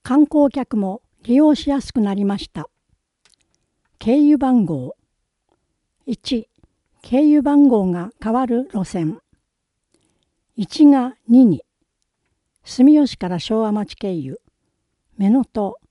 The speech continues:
長与、三河方面行き。二十が十七に、大波と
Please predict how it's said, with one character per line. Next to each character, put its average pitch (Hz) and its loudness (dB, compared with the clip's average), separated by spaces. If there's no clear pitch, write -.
長 208 -2
与、 202 -6
三 196 -6
河 285 -6
方 262 0
面 226 0
行 202 -8
き。 - -16
二 226 4
十 302 2
が 180 -2
十 214 0
七 208 -2
に、 180 -6
大 269 0
波 233 -6
と 170 -10